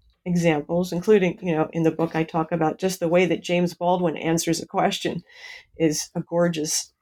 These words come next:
lecture slash essay. And, uh, and we could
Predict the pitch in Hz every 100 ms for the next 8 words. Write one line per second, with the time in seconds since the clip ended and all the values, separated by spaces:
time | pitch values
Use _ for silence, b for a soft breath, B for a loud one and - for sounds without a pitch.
0 | _ 165 170 - 151 160 160 - - -
1 | 190 - 151 156 b b b b _ -
2 | 170 160 156 180 - 170 165 160 _ _
3 | _ - 170 175 196 - 170